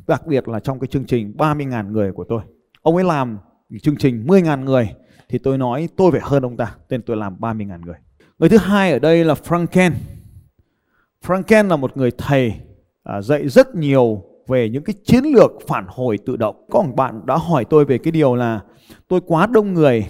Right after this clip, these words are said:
làm thế nào để tôi trả lời được hết các tin nhắn của đồng đội tôi? Thì Franken là một trong những người tạo ra những hành vi phản hồi tự động một cách tương tác. Ví dụ như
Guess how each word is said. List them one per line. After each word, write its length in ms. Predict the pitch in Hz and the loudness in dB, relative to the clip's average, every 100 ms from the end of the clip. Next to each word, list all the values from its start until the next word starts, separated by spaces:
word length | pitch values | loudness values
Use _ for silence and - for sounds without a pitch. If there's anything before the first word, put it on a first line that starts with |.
| - | -8
làm 140 | 156 151 | -6 -2
thế 80 | 220 | 2
nào 180 | 185 | 2
để 60 | 120 | 0
tôi 140 | 170 | -2
trả 200 | 170 143 | -2 -2
lời 220 | 104 113 110 | -2 -4 -4
được 160 | 101 | -4
hết 200 | - 247 | -2 0
các 120 | 220 - | -2 -4
tin 180 | 156 147 | -6 -4
nhắn 220 | 131 147 | -4 -6
của 80 | 190 | -6
đồng 200 | 110 87 | -6 -6
đội 160 | 95 - | -6 -4
tôi? 180 | 123 110 - _ _ _ - | -2 -2 -4 _ _ _ -6
Thì 100 | 143 | -4
Franken 460 | - 190 185 196 | -2 -4 -2 0
là 80 | 160 | 0
một 200 | 127 120 | -2 -4
trong 160 | - 156 | -4 -6
những 180 | 180 180 | -4 -2
người 540 | 151 151 147 123 98 - _ _ | 2 6 6 6 2 -6 _ _
tạo 300 | 208 196 156 | 0 0 -2
ra 300 | 143 175 165 | -4 -2 0
những 180 | 160 156 170 | -2 -4 -4
hành 320 | 165 147 120 | -4 -4 -4
vi 200 | 151 180 | -4 -4
phản 260 | - 131 98 | -4 -6 -6
hồi 280 | 123 117 - | -6 -6 -6
tự 100 | - | -2
động 240 | 135 - | -2 -2
một 60 | 117 | -6
cách 180 | 165 - | -10 -4
tương 160 | 143 | -4
tác. 220 | 117 160 165 _ _ _ _ _ _ _ _ _ _ - | -4 -8 -8 _ _ _ _ _ _ _ _ _ _ -4
Ví 100 | 180 | -2
dụ 140 | 233 | 0
như 340 | 165 165 156 | 2 2 2